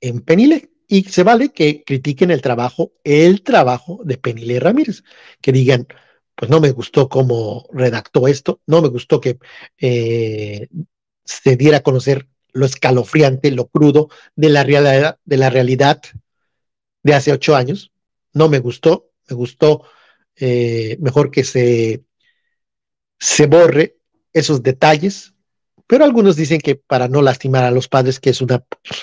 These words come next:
hipocresía, eh, que les vale un sorbete los padres, lo que quieren ser aplaudidores y que no se cuestione nada a este gobierno, o que no se cuestione ya ni al gobierno de Peña Nieto,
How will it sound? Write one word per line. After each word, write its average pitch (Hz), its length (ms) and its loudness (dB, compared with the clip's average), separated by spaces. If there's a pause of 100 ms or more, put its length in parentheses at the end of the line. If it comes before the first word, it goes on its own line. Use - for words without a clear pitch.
hipocresía, 165 760 2 (960)
eh, 120 380 0
que - 300 -2
les 127 200 -2
vale 165 200 4
un 151 60 0
sorbete 135 680 0
los 127 220 -10
padres, 113 460 -4
lo 127 140 -8
que - 120 -12
quieren 151 280 0
ser 143 280 -2
aplaudidores 127 840 0
y 131 120 -16
que 127 120 -10
no 131 160 -2
se 135 140 -6
cuestione 131 460 0
nada 123 260 0
a 131 40 0
este 131 200 -2
gobierno, 113 380 -2 (440)
o 135 120 -2
que 151 100 2
no 180 100 6
se 247 80 2
cuestione 190 320 2
ya 180 100 4
ni 214 120 4
al 196 100 4
gobierno 147 380 2
de 156 100 0
Peña 135 260 -4
Nieto, 294 300 0